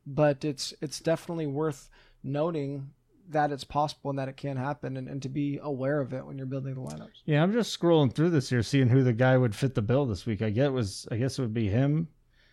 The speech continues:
Speaker 2: or it's only because of injury. And that's really what happened last week with Burton and Smith. So
Speaker 1: Yeah, and, and I mean, it, it applies to defense as well. So, I mean, if,
Speaker 2: Mm-hmm.
Speaker 1: if someone like a Washington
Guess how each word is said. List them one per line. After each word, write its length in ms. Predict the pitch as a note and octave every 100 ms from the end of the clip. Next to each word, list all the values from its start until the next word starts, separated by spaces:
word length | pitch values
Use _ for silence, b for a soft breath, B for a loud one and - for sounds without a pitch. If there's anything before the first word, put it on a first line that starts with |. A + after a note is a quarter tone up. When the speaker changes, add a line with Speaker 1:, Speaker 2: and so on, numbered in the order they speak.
| _ _
Speaker 2:
or 120 | -
it's 240 | C#3 B2+ F#3
only 160 | G3 D#3+
because 260 | C3+ D3
of 80 | A#2
injury. 520 | C#3+ E3+ A2 F#2+ E2+ _ _ -
And 100 | E3+
that's 180 | F#3 F#3
really 160 | F#3
what 140 | F3+ E3+
happened 320 | G3 F#3+ G3+
last 280 | A#3 A#3 C#3+
week 180 | A2+
with 160 | A#2+ A#2
Burton 260 | C#3+ C#3 E3+
and 140 | F#3
Smith. 400 | - B3 - - _ _ _ _ -
So 180 | - C#3
Speaker 1:
Yeah, 180 | B2 E3+
and, 140 | F#3
and 280 | G#3 G#3 G3+
I 80 | G#3+
mean, 160 | G#3 G3
it, 160 | A#3 A3+
it 80 | A3
applies 480 | - G#3+ A3 A3+ -
to 140 | F3+
defense 500 | C#3 F#3 G3 F#3+ -
as 100 | C3+
well. 240 | C#3+ E3
So, 180 | D3+ D#3
I 60 | D#3
mean, 160 | D#3
if, 120 | D#3 D#3+
Speaker 2:
Mm-hmm. 440 | G3+ - - -
Speaker 1:
if 80 | D#3+
someone 300 | G3+ G#3 F3
like 180 | E3+ E3
a 80 |
Washington 800 | C#3+ C#3+ D#3+ - D3+ - D3 C#3+